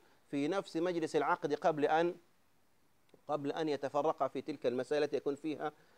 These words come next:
ال-، الرب-، الربويات، الأصناف اللي احنا ذكرناها. طيب، الآن الصراف عند محلات الذهب،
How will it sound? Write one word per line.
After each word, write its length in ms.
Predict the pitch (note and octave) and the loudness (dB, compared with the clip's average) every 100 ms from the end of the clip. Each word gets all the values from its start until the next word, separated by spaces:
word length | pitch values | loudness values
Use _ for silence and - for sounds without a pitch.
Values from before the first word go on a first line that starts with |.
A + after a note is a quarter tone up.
| - | -10
ال-، 220 | C#3+ B2+ | -6 -2
الرب-، 380 | C3+ C3 C#3+ B2+ | 0 4 4 4
الربويات، 680 | C3 B2 B2 B2 B2+ A#2 A#2 | 0 2 4 4 4 2 0
الأصناف 460 | A2 A2+ D3 C#3 | -4 -6 -2 -4
اللي 100 | D3 | -2
احنا 280 | C#3 D3 C#3+ - - - | -4 -2 -2 -4 -20 -14
ذكرناها. 600 | B2 C3+ C3+ C3 B2 G2+ - | -2 0 0 0 -2 -2 2
طيب، 260 | F#3 D#3 | 2 2
الآن 260 | D#3 F#3 F3 | 0 0 0
الصراف 560 | D3+ D#3 D3 F3 E3+ | 2 2 4 6 4
عند 280 | C#3 E3 D#3+ | 4 -2 2
محلات 460 | C#3 B2+ D#3 F3 D3+ | 2 2 0 0 0
الذهب، 400 | C3 D#3 B2+ | 0 2 2